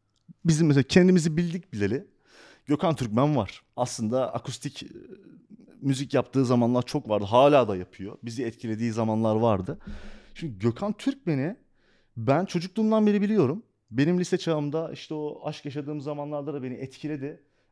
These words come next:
ve hayatımdaydı. İşte ne bileyim Manga'nın bazı şarkıları,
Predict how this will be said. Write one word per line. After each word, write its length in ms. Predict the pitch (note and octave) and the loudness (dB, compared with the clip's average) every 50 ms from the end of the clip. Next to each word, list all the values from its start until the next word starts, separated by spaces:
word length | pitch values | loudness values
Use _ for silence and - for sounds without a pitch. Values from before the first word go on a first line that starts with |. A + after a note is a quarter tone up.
| _ - | _ -10
ve 220 | A#2+ B2+ C3 - - - - - - - - | -8 -8 -8 -8 -10 -14 -18 -20 -20 -20 -14
hayatımdaydı. 920 | - B2 C3+ C#3 C#3 C#3 - - D3 C#3 C#3 D3 D#3 C#3+ G#2 G2+ A2+ C3 - - | -8 -4 0 0 0 0 0 0 2 4 6 6 6 4 2 0 -2 -4 -6 -12
İşte 200 | - - - B2 | -10 -6 -4 -2
ne 60 | C3+ | -2
bileyim 240 | D3 C3+ G#2 F#2+ G2 | -2 -2 -4 -4 -4
Manga'nın 580 | G#2+ C3 D#3 D#3+ D3+ C3+ A#2+ A#2+ C3 D3 C#3 | -2 0 2 2 2 2 2 2 0 0 0
bazı 260 | B2 B2 B2+ B2+ B2+ B2+ | 2 2 2 2 0 0
şarkıları, 680 | - - A#2+ A#2 A#2+ - B2 G#2+ G#2+ G#2 G2 F#2+ G2 | 0 0 0 0 0 -2 0 0 0 0 0 -4 -6